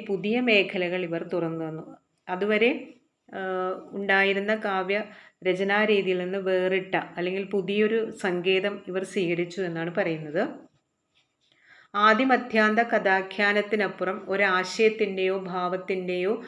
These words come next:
ആവിഷ്കാരമാക്കി കവിതയെ ഇവർ മാറ്റി. അതായത് ഒരു മുഴുവൻ കഥ അല്ലെങ്കിൽ ഒരു, ഒരു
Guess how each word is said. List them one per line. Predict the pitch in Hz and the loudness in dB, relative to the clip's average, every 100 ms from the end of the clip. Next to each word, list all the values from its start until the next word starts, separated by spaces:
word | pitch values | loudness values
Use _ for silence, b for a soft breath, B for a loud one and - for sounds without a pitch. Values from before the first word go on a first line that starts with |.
| B B B | B B B
ആവിഷ്കാരമാക്കി | 190 190 208 - 220 214 214 208 185 185 240 - B B B | -2 0 0 -2 2 4 4 2 0 -2 -4 -6 B B B
കവിതയെ | 185 175 185 190 208 190 | -2 0 2 2 0 -4
ഇവർ | 180 170 | -4 -4
മാറ്റി. | 165 160 160 160 - _ b b | -4 -6 -8 -12 -14 _ b b
അതായത് | 185 190 196 | -2 0 2
ഒരു | 220 226 | 2 2
മുഴുവൻ | 220 208 208 240 294 | 2 0 4 4 4
കഥ | 294 220 220 202 - | 6 4 4 0 -2
അല്ലെങ്കിൽ | 190 196 196 208 214 | -4 -2 0 0 0
ഒരു, | 196 214 214 240 | 0 -2 -4 -6
ഒരു | 202 | -4